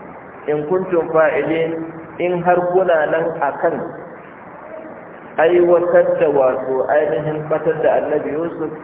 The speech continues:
ko rasar da shi. In dai kuna nan akan za a haka, to, ni shawara ta a ɗauki magana jefa shi rijiya, kada a ɗauki magana kashe shi. Ma'anar wannan aya ta salo mai faɗi,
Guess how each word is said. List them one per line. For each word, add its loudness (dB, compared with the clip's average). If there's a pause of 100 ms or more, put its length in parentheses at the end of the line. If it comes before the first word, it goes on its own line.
ko 0
rasar 0
da -10
shi. -16 (1600)
In -8
dai 2
kuna 2
nan 2
akan 0
za 4
a 6
haka, 0 (300)
to, -6
ni -4
shawara 4
ta 2
a 0
ɗauki -4
magana 0
jefa -2
shi -6
rijiya, -2 (400)
kada 2
a 2
ɗauki -2
magana -2
kashe -10
shi. -16 (1900)
Ma'anar 0
wannan 4
aya 2
ta -8
salo 2
mai 0
faɗi, 2